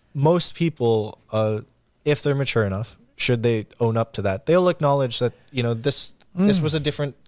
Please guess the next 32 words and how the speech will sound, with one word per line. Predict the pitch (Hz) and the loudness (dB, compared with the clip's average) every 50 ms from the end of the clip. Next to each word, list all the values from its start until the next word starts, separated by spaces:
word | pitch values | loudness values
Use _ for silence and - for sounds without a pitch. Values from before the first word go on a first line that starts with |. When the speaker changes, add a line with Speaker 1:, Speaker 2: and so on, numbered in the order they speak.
| _ | _
Speaker 1:
time | - - 127 131 131 131 | -6 -2 -2 0 0 -2
in | 123 120 | -2 -2
my | 117 113 | -2 -2
life. | 110 101 98 98 104 117 - - - - - _ _ _ _ _ _ _ _ | -2 -2 -2 -4 -4 -6 -6 -10 -18 -20 -20 _ _ _ _ _ _ _ _
Um, | - 107 107 104 101 101 101 - _ _ _ _ - | -4 -2 -2 -2 -2 -6 -8 -10 _ _ _ _ -6
you | 104 104 | -4 -2
know, | 101 | 0
I | 107 117 | 0 2
know | 123 135 135 | 2 2 2
better, | 127 123 117 117 120 110 | 2 2 2 2 2 0
I'll | 101 110 | -2 -2
do | 107 117 117 | -2 0 0
better. | 110 110 104 101 101 95 110 - _ _ _ _ _ _ _ _ _ _ - | 0 0 0 -2 -4 -6 -8 -12 _ _ _ _ _ _ _ _ _ _ -2
Uh, | 123 123 123 120 113 - - - _ _ _ _ _ - | 0 0 2 0 -2 -4 -6 -14 _ _ _ _ _ -2
and | 127 131 117 - _ _ _ | -2 -2 -2 -4 _ _ _
that | - 120 127 131 - | -2 -2 -2 -2 -2
should | - - - 147 147 139 127 | -4 0 2 2 2 2 0
be | 131 135 135 | -2 -2 0
enough | 131 139 147 - - | 0 0 -2 -2 -4
in | 139 131 | -2 0
most | 131 135 - | 0 0 0
cases. | - 147 143 156 151 135 | 0 -2 -2 -2 -2 -4
And | - 131 127 127 | -2 0 0 2
most | 135 135 - | 2 2 0
of | - | -2
the | - 127 | -4 -4
time, | - 123 120 120 117 113 110 113 117 - _ _ _ _ _ _ _ _ _ _ _ _ _ | -4 -2 -2 -2 -4 -6 -8 -10 -12 -16 _ _ _ _ _ _ _ _ _ _ _ _ _
you | 120 107 | -4 -2
know, | 104 104 107 | 0 0 0
there | 101 120 117 120 | 2 2 2 2
is | 123 113 123 | 2 2 2
a | 123 117 110 107 | 0 0 0 -2